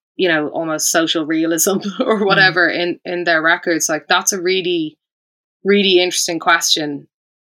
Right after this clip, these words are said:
Speaker 1: actually, about music more broadly in gen-, in general.
Speaker 2: Mm.
Speaker 1: We've hammered poor Dermot Kennedy, not poor, <laughs> clearly,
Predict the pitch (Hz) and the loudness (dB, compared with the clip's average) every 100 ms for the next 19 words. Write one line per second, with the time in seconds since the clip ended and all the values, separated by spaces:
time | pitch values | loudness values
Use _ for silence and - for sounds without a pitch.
0 | - 190 214 - 175 170 165 160 - _ | -2 0 2 2 4 4 2 0 -4 _
1 | - 185 180 175 175 - - _ _ _ | -6 -2 -2 0 -2 -4 -18 _ _ _
2 | - 180 175 185 190 196 170 156 160 180 | -2 0 2 2 2 2 0 0 2 2
3 | 202 - - 170 165 180 196 165 160 156 | 2 -4 -8 -4 0 2 2 0 -2 -8
4 | _ _ _ _ - 180 143 - _ _ | _ _ _ _ -4 -4 -4 -16 _ _
5 | - 190 180 175 160 - - _ _ _ | -4 0 2 4 2 0 -4 _ _ _
6 | _ 180 165 151 - - 165 160 151 156 | _ 0 2 0 -4 -2 0 0 -2 -4
7 | 156 160 156 - _ _ 160 156 - 143 | -2 -4 -6 -8 _ _ -4 -4 -2 -4
8 | 147 - - - 156 170 | -2 -4 -8 -6 -2 -2